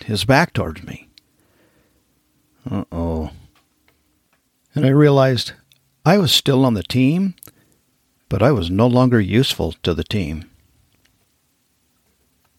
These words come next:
Maybe we Christians are like that,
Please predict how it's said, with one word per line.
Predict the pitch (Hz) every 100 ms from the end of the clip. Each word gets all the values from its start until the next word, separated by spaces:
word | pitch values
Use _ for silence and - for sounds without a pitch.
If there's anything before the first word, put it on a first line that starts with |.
| _ _ _ _
Maybe | 120 151 208
we | 185 185
Christians | - - 165 - 123 110
are | 117
like | 113 110 104
that, | - 82 78